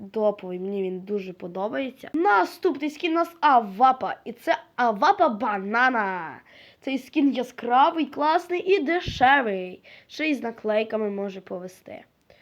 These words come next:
Дуже класний. І це все нам обійшлося в п'ятсот дванадцять голди, але я ще забув додати Акер Брізі, який теж коштує дешево. Тепер інвентар за тисячу!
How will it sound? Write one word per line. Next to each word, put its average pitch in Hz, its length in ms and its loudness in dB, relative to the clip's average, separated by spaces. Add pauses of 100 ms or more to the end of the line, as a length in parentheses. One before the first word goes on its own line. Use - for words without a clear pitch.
(340)
Дуже 214 360 -4
класний. - 420 -18 (260)
І 277 80 -4
це 349 220 -2
все 381 280 0
нам 330 160 0
обійшлося 320 460 -2
в - 40 -4
п'ятсот 311 260 -2
дванадцять 269 400 2
голди, 254 320 0
але 202 220 2
я 269 80 2
ще 320 160 -2
забув 254 240 -2
додати 285 440 -2
Акер 277 380 2
Брізі, 220 580 2 (260)
який 254 220 -6
теж 302 240 0
коштує 247 400 -2
дешево. 202 540 -2 (420)
Тепер 277 340 4
інвентар 277 580 4
за 330 100 4
тисячу! 440 460 2